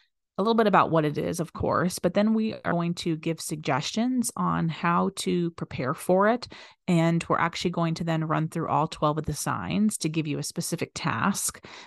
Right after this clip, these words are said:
to look for in your house and to focus on to really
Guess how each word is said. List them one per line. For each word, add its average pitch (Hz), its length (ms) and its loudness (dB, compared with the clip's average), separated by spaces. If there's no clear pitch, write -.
to 165 100 6
look 151 200 4
for 156 280 4
in 165 160 2
your 151 100 2
house 160 460 0
and 160 80 0
to 151 40 0
focus - 440 -4
on 156 420 2
to 160 140 2
really 139 480 -2